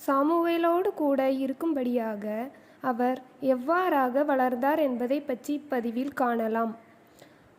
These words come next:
மலடியாய் இருந்த அன்னாள் கர்த்தரிடத்தில் விண்ணப்பம் பண்ணி ஒரு குமாரனை பெற்று, "கர்த்தரிடத்தில் அவனை கேட்டேன்" என்று சொல்லி அவனுக்கு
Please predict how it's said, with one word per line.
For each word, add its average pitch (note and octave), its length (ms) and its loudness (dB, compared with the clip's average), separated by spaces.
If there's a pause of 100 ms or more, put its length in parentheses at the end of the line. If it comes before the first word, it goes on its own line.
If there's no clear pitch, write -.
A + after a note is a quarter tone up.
மலடியாய் E4 600 4
இருந்த C4+ 360 2
அன்னாள் A#3+ 560 0 (220)
கர்த்தரிடத்தில் C4 880 0
விண்ணப்பம் E4 640 0
பண்ணி B3 500 0 (260)
ஒரு C#4 280 4
குமாரனை D#4+ 720 2
பெற்று, A#3+ 560 -2 (340)
"கர்த்தரிடத்தில் F4+ 800 0
அவனை C#4 420 0
கேட்டேன்" B3+ 560 -2
என்று B3+ 260 0
சொல்லி A#3 560 -2 (260)
அவனுக்கு A#3+ 800 0